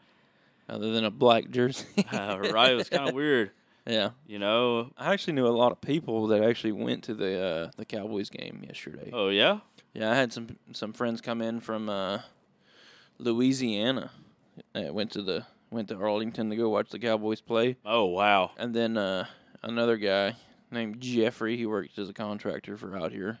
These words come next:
Speaker 2: Okay.
Speaker 1: And, uh, he actually took his family to go watch the game, and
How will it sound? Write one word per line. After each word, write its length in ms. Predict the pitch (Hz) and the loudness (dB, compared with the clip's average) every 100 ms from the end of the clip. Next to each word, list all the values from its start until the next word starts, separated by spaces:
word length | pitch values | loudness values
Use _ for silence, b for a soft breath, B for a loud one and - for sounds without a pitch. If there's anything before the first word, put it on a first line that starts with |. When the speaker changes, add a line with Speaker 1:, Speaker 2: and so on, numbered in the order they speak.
| - | -6
Speaker 2:
Okay. 380 | 117 - 139 175 190 _ | -4 0 2 0 -4 _
Speaker 1:
And, 260 | - 107 113 | -12 -8 -2
uh, 240 | 107 95 | -2 -2
he 240 | 110 120 120 | -4 -2 -2
actually 260 | 110 - | -2 -4
took 200 | - 113 | -6 -6
his 240 | - 120 120 | -4 -8 -8
family 560 | - 110 101 101 104 - b b | -4 -2 -2 -4 -6 -10 b b
to 100 | - | -6
go 120 | 110 | -2
watch 220 | 107 107 | 0 -2
the 80 | - | -4
game, 220 | 98 110 | -6 -4
and 100 | 113 | -6